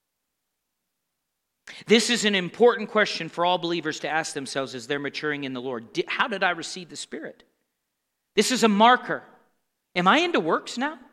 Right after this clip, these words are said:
Or do I actually have fellowship with the Lord? Am I just getting up to pray because I have to?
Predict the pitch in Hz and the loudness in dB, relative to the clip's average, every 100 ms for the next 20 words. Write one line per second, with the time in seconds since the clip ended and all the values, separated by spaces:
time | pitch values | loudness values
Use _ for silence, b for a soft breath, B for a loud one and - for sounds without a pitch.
0 | _ _ - 180 220 269 277 - 202 165 | _ _ -4 4 6 6 4 2 -2 -2
1 | - 247 180 - - 160 156 202 156 _ | -4 -4 -4 -8 -10 -10 -10 -10 -12 _
2 | _ _ _ _ _ _ _ B 180 226 | _ _ _ _ _ _ _ B 4 8
3 | 311 320 - 254 285 254 269 240 180 226 | 8 6 2 2 2 4 2 0 0 4
4 | 269 226 196 190 160 175 233 - - 339 | 4 2 -2 4 4 8 6 4 -2 -2